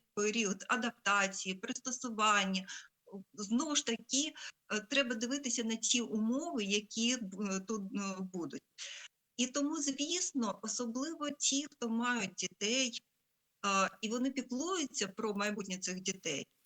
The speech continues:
і вони дуже зважено підход-, е, підходять, куди повертатися. І тут величезну роль буде відігравати, е, м, ситуація, яка буде потім, і насамперед умови миру. Наскільки будуть гарантованими ці,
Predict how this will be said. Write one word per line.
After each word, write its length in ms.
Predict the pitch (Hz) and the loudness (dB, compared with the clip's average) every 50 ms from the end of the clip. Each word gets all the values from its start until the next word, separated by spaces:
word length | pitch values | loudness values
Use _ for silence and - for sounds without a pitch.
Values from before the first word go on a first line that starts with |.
| _ - | _ 0
і 80 | 233 | 0
вони 300 | 220 240 269 262 269 294 | 2 2 2 2 2 2
дуже 500 | 269 226 208 208 226 269 311 349 349 370 | 0 -2 -4 -2 -2 -2 0 2 2 2
зважено 680 | 359 339 - - 302 302 349 339 339 339 330 294 277 277 | 2 2 -6 -8 -2 0 2 4 4 4 4 2 2 0
підход-, 460 | 285 254 240 - - - 190 165 156 151 185 | 0 -2 -6 -6 -6 -4 -4 -4 -4 -2 -2
е, 120 | 196 190 | -2 -2
підходять, 460 | 185 - 202 - - 170 147 - - _ _ _ _ _ _ _ | -2 -4 -8 -8 -6 -8 -8 -8 -10 _ _ _ _ _ _ _
куди 280 | - 277 254 254 349 339 | 0 0 4 4 2 2
повертатися. 920 | - 269 220 220 220 - - - 190 170 143 - - - - - - - - _ _ _ - - - _ _ - | 2 0 2 2 0 0 0 -2 0 0 0 0 -4 -10 -14 -12 -14 -16 -16 _ _ _ -20 -20 -20 _ _ 0
І 80 | 262 | 0
тут 260 | 262 262 330 311 - 240 | 0 2 0 -2 -2 -2
величезну 840 | 233 233 277 285 311 302 - - - 285 277 277 277 262 254 240 | 0 2 2 2 2 8 10 10 10 10 8 6 4 2 2 2
роль 420 | 226 240 240 254 294 359 349 - 359 269 | 0 0 0 0 -2 -2 -4 -8 -10 -10
буде 260 | 196 190 247 233 240 233 | -6 -4 -2 0 2 2
відігравати, 1000 | 226 226 208 233 233 233 233 226 208 202 214 226 240 269 277 - 233 180 - - _ _ _ _ _ _ _ _ _ - | 0 2 0 0 0 0 0 -2 -2 0 0 2 2 2 2 0 -2 -4 -4 -6 _ _ _ _ _ _ _ _ _ 2
е, 40 | 202 | 4
м, 640 | 214 214 214 208 208 208 208 - - 208 214 202 208 | 6 6 6 6 4 2 0 -6 -4 -2 -2 -2 0
ситуація, 680 | 208 - 247 - 254 254 254 277 330 359 - - 269 240 | 0 0 0 0 2 2 4 4 4 4 4 2 2 4
яка 380 | 214 233 220 226 - 233 214 202 | 2 2 2 2 2 2 2 2
буде 300 | 190 214 208 196 208 208 | 2 0 0 0 -2 -2
потім, 640 | 208 - 208 196 175 165 - - - - - - _ _ - | -2 -2 0 0 0 0 -2 -2 -4 -4 -8 -10 _ _ -2
і 200 | 240 247 247 220 - | 2 2 2 2 2
насамперед 680 | 233 240 233 - 302 311 320 302 - 254 240 233 226 - - | 0 0 2 4 4 4 2 2 0 0 -2 -2 -4 -4 -2
умови 460 | - 240 233 247 269 269 254 214 202 | 2 4 4 6 6 4 2 2 2
миру. 380 | 196 190 175 160 151 180 - - _ _ _ _ _ _ _ _ - - - - - | 2 2 0 0 -2 -4 -6 -10 _ _ _ _ _ _ _ _ -20 -20 -18 -8 0
Наскільки 680 | - 240 262 262 262 - - - 285 311 311 - 294 277 | 2 4 4 4 2 -2 0 2 2 2 2 0 -2 -2
будуть 320 | 247 294 294 247 277 233 | 0 0 0 0 0 0
гарантованими 1120 | 240 240 262 262 254 240 233 233 240 262 285 311 302 294 262 240 233 220 220 214 214 202 | 0 0 0 2 2 2 2 0 0 0 0 0 0 2 2 2 2 2 2 2 0 -2
ці, 200 | 196 - - 202 | -2 -2 -2 -2